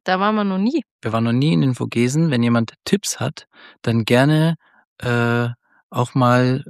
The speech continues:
Speaker 2: äh, hier uns, äh, bisschen Tipps geben.
Speaker 1: Genau, nicht, dass wir hier immer nur Tipps,
Speaker 2: <laughs>
Speaker 1: Tipps verteilen. <laughs> Wir hätten auch gern mal ein paar.
Speaker 2: <laughs> Genau.
Speaker 1: Ich, äh,
Speaker 2: Äh,
Speaker 1: gerne in
Speaker 2: we-,
Speaker 1: die Kommentare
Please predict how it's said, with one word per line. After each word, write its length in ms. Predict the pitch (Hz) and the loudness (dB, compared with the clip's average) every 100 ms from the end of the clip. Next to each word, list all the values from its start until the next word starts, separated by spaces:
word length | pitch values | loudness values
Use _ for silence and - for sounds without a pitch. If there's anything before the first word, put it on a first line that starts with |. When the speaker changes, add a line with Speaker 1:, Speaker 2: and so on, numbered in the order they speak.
| - | -8
Speaker 2:
äh, 280 | 127 117 117 | -4 -2 -2
hier 340 | 110 123 113 | -2 0 0
uns, 320 | 117 113 - 117 | 0 -6 -4 -2
äh, 300 | 110 107 113 - | -2 -2 -6 -12
bisschen 280 | - - 120 | -12 -8 -6
Tipps 280 | - - - | -6 -8 -6
geben. 300 | 156 165 202 _ _ | -6 -6 -8 _ _
Speaker 1:
Genau, 340 | - 214 208 214 | -6 -2 -2 -2
nicht, 300 | 214 220 - | 0 0 0
dass 160 | 202 - | -8 -4
wir 180 | 233 247 | -2 0
hier 140 | 190 | -2
immer 200 | 175 180 | -4 -4
nur 200 | 185 185 | -4 -2
Tipps, 240 | 160 104 | 0 2
Speaker 2:
<laughs> 260 | 143 - 151 | 0 0 -2
Speaker 1:
Tipps 240 | - - - | -4 -8 -2
verteilen. 580 | 220 - 220 214 247 247 - 196 | -2 -2 -4 -2 -4 -8 -10 -10
<laughs> 260 | - 202 - - - | -8 -8 -10 -18 -14
Wir 80 | 180 | -4
hätten 280 | 269 - 240 | -2 2 2
auch 120 | 190 139 | 2 0
gern 280 | 127 - 196 | -2 -2 0
mal 180 | 220 202 | 0 0
ein 100 | 226 | -2
paar. 240 | 240 277 _ - | -4 -4 _ -4
Speaker 2:
<laughs> 540 | 262 247 311 - - | 0 0 -2 -10 -4
Genau. 360 | 117 113 123 151 - | 0 2 0 -2 -10
Speaker 1:
Ich, 200 | 208 - - - | -14 -14 -20 -16
äh, 180 | - | -6
Speaker 2:
Äh, 40 | - | 0
Speaker 1:
gerne 220 | 247 294 | 0 2
in 40 | 233 | 0
Speaker 2:
we-, 80 | |
Speaker 1:
die 60 | 214 | -2
Kommentare 560 | - 202 202 233 247 | -4 -4 -4 -2 -4